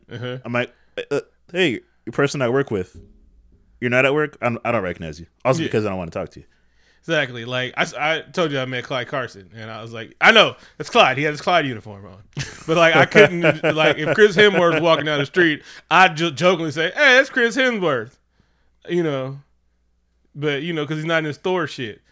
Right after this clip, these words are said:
Speaker 1: But I'd be like, "Man, that's a six-foot-tall, handsome dude. That's probably Chris Hemsworth." And I, I might be right. But, I mean, I, I couldn't just run up on him and be like, "Oh, shit, you Thor." Anyway. So, um,
Speaker 2: Also, if you look closely, he's wearing a purple undershirt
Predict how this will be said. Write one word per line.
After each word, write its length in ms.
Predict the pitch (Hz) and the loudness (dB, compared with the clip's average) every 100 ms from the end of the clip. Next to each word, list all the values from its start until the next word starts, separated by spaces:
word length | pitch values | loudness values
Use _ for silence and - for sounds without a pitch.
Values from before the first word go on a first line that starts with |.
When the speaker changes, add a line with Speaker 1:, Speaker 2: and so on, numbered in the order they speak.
| _ _ | _ _
Speaker 1:
But 100 | 139 | -6
I'd 140 | 147 151 | -4 -2
be 60 | |
like, 240 | 156 156 - | -2 -2 -2
"Man, 300 | 214 214 160 | 2 4 4
that's 200 | 180 180 | 0 -2
a 60 | |
six-foot-tall, 760 | 147 180 - 170 147 160 156 135 | -4 -6 -4 -10 -6 -4 -4 -4
handsome 580 | 139 175 156 165 160 156 - | -4 -6 -4 -10 -10 -12 -2
dude. 360 | 196 160 117 _ _ _ _ _ _ | -2 -2 -6 _ _ _ _ _ _
That's 100 | - | -12
probably 220 | - 180 160 | -4 -2 -2
Chris 240 | 185 165 | -4 -4
Hemsworth." 440 | 190 180 147 123 131 | -6 -6 -6 -6 -4
And 100 | 151 | -4
I, 100 | - | 2
I 80 | 180 | 4
might 200 | 214 214 | 6 4
be 100 | 208 | 4
right. 240 | 220 190 - - - - - | 2 2 0 -14 -20 -20 -18
But, 160 | 139 147 | -8 -2
I 80 | 151 | -2
mean, 360 | 165 170 160 - | -2 -4 -6 -4
I, 300 | 147 156 139 | -2 0 -2
I 40 | |
couldn't 280 | 160 185 151 | -2 -4 -4
just 120 | 143 120 | -8 -6
run 180 | 135 | -6
up 100 | 131 | -6
on 160 | 123 110 | -8 -12
him 200 | 110 113 - - - | -14 -18 -20 -20 -14
and 120 | 135 | -10
be 60 | |
like, 160 | 127 117 | -8 -4
"Oh, 100 | 202 | -2
shit, 300 | 202 - 180 - | -2 -2 -6 -8
you 140 | 147 156 | -14 -10
Thor." 280 | - 151 123 | -4 -2 0
Anyway. 380 | 156 120 107 - - - _ _ _ - | -2 -4 -10 -16 -20 -20 _ _ _ -10
So, 640 | - 175 165 160 156 151 | 0 2 4 2 0 0
um, 600 | 156 156 151 151 147 135 127 | 2 4 6 4 0 -4 -4
Speaker 2:
Also, 220 | 131 107 | -2 -2
if 100 | 101 | -4
you 60 | 104 | -6
look 120 | 92 | -6
closely, 320 | - 110 - 87 | -4 -6 -6 -8
he's 180 | 95 | -8
wearing 160 | 95 87 | -10 -10
a 40 | |
purple 260 | 85 98 87 | -8 -8 -8
undershirt 400 | 98 101 117 110 | -12 -10 -10 -10